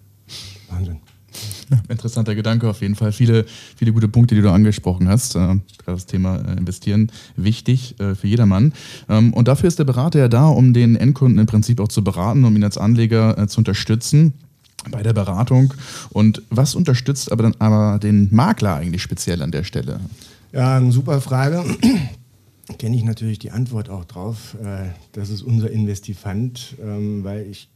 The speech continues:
Speaker 1: glaube einfach, dass der Makler heutzutage, ähm, ohne Digitalisierung und ohne digitale Prozesse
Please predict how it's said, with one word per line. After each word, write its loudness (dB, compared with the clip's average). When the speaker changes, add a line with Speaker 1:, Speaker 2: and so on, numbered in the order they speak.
Speaker 1:
glaube -6
einfach, -8
dass -14
der -6
Makler -6
heutzutage, -8
ähm, -8
ohne -2
Digitalisierung -6
und -8
ohne -2
digitale -8
Prozesse -14